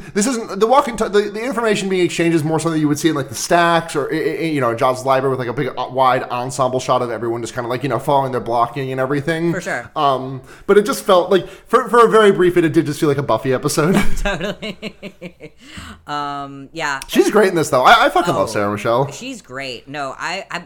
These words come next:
Speaker 2: it, like, watching her in this made me, like, feel like I, I miss having s-, scream queens, which I feel like we just
Speaker 1: Yes!
Speaker 2: don't, don't really
Speaker 1: We don't!
Speaker 2: have anymore. And I was trying to think
Speaker 1: Like
Speaker 2: of,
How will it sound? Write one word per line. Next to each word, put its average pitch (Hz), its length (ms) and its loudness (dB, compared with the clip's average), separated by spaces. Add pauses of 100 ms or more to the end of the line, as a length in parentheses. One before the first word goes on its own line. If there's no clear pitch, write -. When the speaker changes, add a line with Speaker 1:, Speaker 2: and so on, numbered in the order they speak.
Speaker 2:
it, 180 300 -14
like, 185 180 -12
watching 165 340 -10
her 214 100 -12
in 160 120 -14
this 147 240 -16 (160)
made 139 180 -14
me, 139 160 -14
like, 123 300 -18 (560)
feel 156 240 -14
like 131 280 -16
I, 135 140 -12 (240)
I 160 180 -8
miss 156 580 -12
having 139 460 -10
s-, - 220 -20 (440)
scream 139 680 -14
queens, 104 480 -20
which 139 120 -14
I 143 140 -12
feel 196 320 -16
like 196 180 -12
we 170 80 -12
just 151 320 -14
Speaker 1:
Yes! - 800 0
Speaker 2:
don't, 175 140 -8
don't 190 80 -18
really 208 240 0
Speaker 1:
We 330 60 -6
don't! 311 520 0
Speaker 2:
have 147 680 -6
anymore. 113 500 -14
And 151 120 -20
I 165 40 -8
was 170 100 -12
trying 226 220 -12
to 302 80 -14
think 196 180 -10
Speaker 1:
Like 226 240 4
Speaker 2:
of, - 120 -18